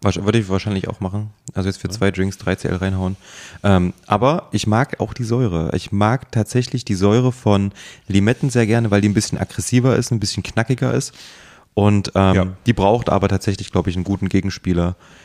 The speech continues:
Speaker 1: mit einem bisschen Zucker hier. Aber ist jetzt nicht so, dass man nicht trinken kann.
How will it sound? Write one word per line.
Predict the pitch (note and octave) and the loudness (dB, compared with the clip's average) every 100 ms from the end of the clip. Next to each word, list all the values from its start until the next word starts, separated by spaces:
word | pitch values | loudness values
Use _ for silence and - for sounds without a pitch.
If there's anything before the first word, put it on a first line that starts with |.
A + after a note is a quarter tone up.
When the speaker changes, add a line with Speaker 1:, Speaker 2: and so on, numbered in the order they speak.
| - - _ - | -20 -20 _ -8
Speaker 1:
mit | F2+ - | -6 -4
einem | F2+ | -4
bisschen | F2 - F2+ - | -4 -4 -8 -4
Zucker | - F#2 | -2 0
hier. | E2+ - | 0 0
Aber | A#2 E3+ - - _ _ _ _ _ _ _ - - | 0 -2 -4 -20 _ _ _ _ _ _ _ -14 -6
ist | G2 | -2
jetzt | F#2 | -2
nicht | F#2+ | -4
so, | G#2 | -6
dass | F#2+ | -6
man | F#2+ | -6
nicht | G2+ - | -6 -8
trinken | E2+ F2 | -14 -12
kann. | F2 F#2+ | -14 -16